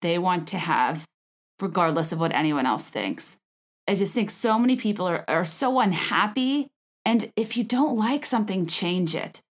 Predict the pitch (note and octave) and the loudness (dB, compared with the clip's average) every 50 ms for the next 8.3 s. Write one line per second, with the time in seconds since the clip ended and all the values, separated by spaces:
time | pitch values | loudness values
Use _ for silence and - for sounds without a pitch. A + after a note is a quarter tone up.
0 | _ - A#3+ B3 A#3+ A3 C#4 D4 B3 D4 C#4 C4 B3+ A#3+ - G#3+ A3 - F3+ E3+ | _ 2 2 4 4 4 2 4 4 6 6 6 6 4 2 0 -2 0 -2 -2
1 | D3+ D#3 C#3+ D3+ D#3 D#3+ D#3+ D#3+ D#3+ - - _ _ _ _ _ - B3 B3 B3+ | -2 0 0 2 2 4 2 2 0 -4 -10 _ _ _ _ _ 0 0 2 4
2 | D4+ D#4 C4 C#4+ C#4 A3 G#3+ A3+ A#3 A#3 A#3 A3+ - - - - - G#3+ G#3+ A3 | 4 4 4 4 4 4 4 4 4 4 4 4 2 2 2 2 4 4 4 4
3 | A3 G#3+ G#3+ - - F#3 G#3 G3+ G#3 - - - G#3+ G3+ G3 F#3 - - - G3 | 4 2 2 0 0 2 2 2 2 0 0 0 2 2 2 2 0 0 0 0
4 | G3 F#3+ G#3 G3 - - G3+ F#3+ E3 - - - G3 F#3+ G3 G3 F#3+ F#3 F3 D#3+ | 2 2 0 0 0 0 0 0 0 -2 0 0 2 2 4 4 4 2 2 0
5 | - - G#3 G3 G3 - G#3+ G3+ F#3+ F#3+ F#3+ F#3+ G3 F3 D#3+ F3+ F#3 G3+ G3 F#3 | 0 0 2 2 2 2 4 4 4 4 2 2 0 0 0 0 2 2 2 2
6 | F#3 F#3+ F#3 E3 E3+ F3+ F3 F3+ F#3 F3 - - G3 F#3 - G3 F3+ E3 - - | 2 2 2 2 2 2 4 4 2 2 2 0 0 2 2 2 0 0 0 0
7 | G3 F#3+ F#3+ F#3+ E3 G3 F#3 F3+ F3+ G3 E3+ F#3 G3 F3+ F3 F3+ F3+ F3+ E3 F#3 | 0 2 2 0 0 0 -2 -2 -2 -4 -4 -2 -2 0 0 0 0 0 0 2
8 | F3+ F3 F3 E3+ E3 | 2 2 2 0 -2